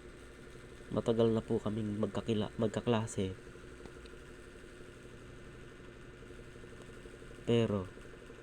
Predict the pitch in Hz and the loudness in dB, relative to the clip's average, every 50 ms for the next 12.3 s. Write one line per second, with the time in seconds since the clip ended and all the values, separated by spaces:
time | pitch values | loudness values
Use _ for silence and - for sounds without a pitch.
0 | - - - - - - - - - - - - 95 107 113 - - 113 104 - | -12 -12 -12 -12 -12 -12 -12 -14 -14 -10 -8 -4 -2 -2 4 6 6 6 6 6
1 | 110 107 - 110 104 104 101 104 104 98 107 101 - 98 98 101 98 98 101 98 | 4 6 8 8 8 8 8 6 6 6 6 6 6 6 6 8 8 6 6 8
2 | 101 107 110 107 98 95 95 92 92 98 104 - - - - - - - - - | 8 8 8 8 6 4 4 2 2 -2 -4 -8 -10 -14 -14 -14 -14 -14 -10 -2
3 | - 107 101 98 - - 107 - 101 101 98 98 - - 107 - - - 104 - | 2 4 4 4 4 4 2 2 2 2 2 2 2 2 0 2 4 4 4 6
4 | - 95 101 104 101 98 98 - - - - - - - - - - - - - | 4 4 2 2 2 0 -2 -6 -10 -12 -12 -12 -12 -12 -12 -12 -12 -12 -12 -12
5 | - - - - - - - - - - - - - - - - - - - - | -14 -12 -12 -12 -12 -12 -14 -14 -14 -12 -12 -12 -12 -12 -14 -14 -14 -14 -12 -12
6 | - - - - 101 - - - 107 107 - - - - - - - - - - | -12 -8 -4 -2 -2 -2 0 0 0 0 0 -4 -10 -12 -12 -14 -14 -14 -14 -14
7 | - - - - - - - - - - - - - - - - - - - - | -14 -14 -14 -14 -14 -14 -14 -14 -14 -14 -14 -14 -14 -14 -14 -14 -14 -14 -14 -14
8 | - - - - - - - - - - - - - - 107 104 104 104 98 98 | -14 -14 -14 -14 -14 -12 -12 -12 -12 -14 -14 -8 -2 2 4 4 6 4 4 2
9 | 98 95 95 98 - - - - - - - - - - - - - - - - | 2 0 -2 -4 -6 -10 -12 -14 -14 -14 -14 -14 -14 -14 -14 -14 -12 2 6 8
10 | 117 107 107 107 110 - 123 117 - - 123 131 127 120 117 107 107 98 - - | 8 10 10 8 8 6 4 2 4 4 4 6 6 6 4 6 4 4 4 4
11 | 107 - 95 98 101 104 - - - - 104 - 101 - 101 98 - 101 98 104 | 2 4 4 4 4 4 2 0 2 4 4 6 6 4 2 4 4 2 2 2
12 | 98 - 90 90 92 92 | 0 0 0 -2 -2 -2